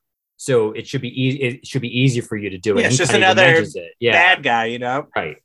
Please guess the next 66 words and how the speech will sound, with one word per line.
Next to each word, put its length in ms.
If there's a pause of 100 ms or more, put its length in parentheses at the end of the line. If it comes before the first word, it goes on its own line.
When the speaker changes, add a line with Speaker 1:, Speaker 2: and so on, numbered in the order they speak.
(180)
Speaker 2:
So, 120
yeah, 220
I 60
mean, 120
they, 160
they 200
connect. 440
It's 140
a 40
nice 360
moment, 420
and 160
then 140
they 160
begin 420
an 140
affair, 380
which 220
is 300
usually 360
a 60
bad 240
idea. 400
But, 120
you 100
know, 180
I'd 160
say 140
in 80
this 180
instant, 460 (340)
it's 380
a 20
good 200
move. 340
These 180
two 140
kids 260
deserve 360
each 160
other. 240 (480)
Uh, 200
a 40
few 220
days 260
later 520 (200)
pass, 400
and, 180
and 160
Jeff's 240
hanging 220
out 160
by 120
the 100
train. 520
Ellen 320
comes 260
in 140
to 60
visit 400
to 120
invite 300
him 100
to 140
a 40
dance. 680